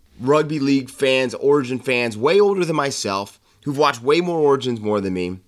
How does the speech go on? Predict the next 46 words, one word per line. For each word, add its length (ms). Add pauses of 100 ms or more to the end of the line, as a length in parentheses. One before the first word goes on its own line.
(140)
would 140
have 120
said, 440 (760)
as 180
the 80
tide 360
was 100
starting 280
to 60
shift 460 (220)
and 120
really 180
starting 240
to 60
turn 380
back 320
to 80
the 100
Blues, 480 (220)
and 80
the 60
Blues 280
were 60
starting 320
to 120
impose 380
their 100
will, 380 (220)
that 160
would 80
have 80
been 120
the 80
perfect 400
time 280
for 160
a 40
biff 360
to 120
happen, 560 (160)
a 120
hard 380
hit, 420 (180)
a 80
high 300
tackle, 600